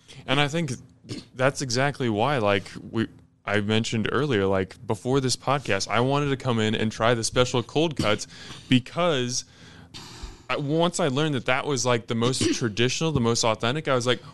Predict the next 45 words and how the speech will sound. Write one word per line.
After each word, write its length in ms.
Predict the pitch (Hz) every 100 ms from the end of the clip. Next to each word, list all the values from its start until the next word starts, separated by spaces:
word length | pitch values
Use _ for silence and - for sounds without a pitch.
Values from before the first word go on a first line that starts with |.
| -
"Well, 120 | - 143
I 80 |
have 320 | 127 - 185 -
to 120 | 240
try 320 | - 160 156 123 98
that. 280 | 131 113 -
I 100 | 123
want 220 | 151 180
to 100 | 175
know 220 | 147 143
what 300 | 135 127 135
the 80 | 139
purest 680 | 101 - - 156 151 - 120
version 380 | 135 135 123 113
of 160 | 110
it 160 | 110 -
is." 300 | 131 107 -
And 120 | 117
I 140 | 127 127
think 300 | 202 233 -
that 240 | 139 127 - - - - - - - _ -
this 160 | 110
obviously 420 | 120 123 123 123 117
doesn't 260 | 113 110
apply 300 | 104 110 110
to 180 | 107 -
everyone, 460 | 113 104 95 98 143
and 160 | 175
it 180 | 170 -
shouldn't 360 | - 247 208 120
apply 420 | - - 110 98
to 100 | -
everyone. 380 | 95 95 98 101
Like, 160 | 101
everyone 240 | 131 147 143
has 140 | 131
different 280 | 127 127 -
palates, 400 | 131 107 95 -
but 280 | - 120 -
I 140 | 123
think 280 | 127 175 196
that 120 | 170
that 160 | 143 139
is 160 | 135 123
becoming 640 | 123 - 131 123 113